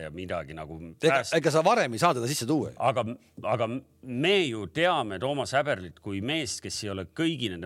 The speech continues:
Speaker 1: mängude jooksul nagu hiilanud väga kõva nagu match management.
Speaker 2: Jah, et tegeme mängu käigus muutusi.
Speaker 1: Mängu käigus midagi üldse nagu suudab nagu
Speaker 2: Aga tal ei ole ka Jürgen Henni kaasas olnud kunagi.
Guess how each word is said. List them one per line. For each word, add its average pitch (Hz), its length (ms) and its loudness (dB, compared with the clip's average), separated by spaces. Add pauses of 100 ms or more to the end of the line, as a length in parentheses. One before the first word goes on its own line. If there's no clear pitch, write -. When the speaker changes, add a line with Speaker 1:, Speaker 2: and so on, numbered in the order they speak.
Speaker 1:
mängude 131 320 0
jooksul 123 320 -4
nagu 85 240 -10
hiilanud 123 640 0
väga 104 320 0
kõva 85 220 -4 (260)
nagu 82 160 -10
match 104 480 -2
management. 78 560 -8
Speaker 2:
Jah, 143 240 6
et - 160 -20
tegeme 131 320 4
mängu 147 240 4
käigus 143 240 4
muutusi. 151 240 2
Speaker 1:
Mängu 147 320 6
käigus 123 400 2
midagi 123 320 2
üldse 131 320 -4
nagu 90 320 -6
suudab 107 400 -2
nagu 95 240 -4
Speaker 2:
Aga 147 300 6
tal 202 100 4
ei 170 80 8
ole 151 80 4
ka 143 80 2
Jürgen 156 320 4
Henni 165 240 2
kaasas 185 240 2
olnud 82 160 -8
kunagi. 76 400 -14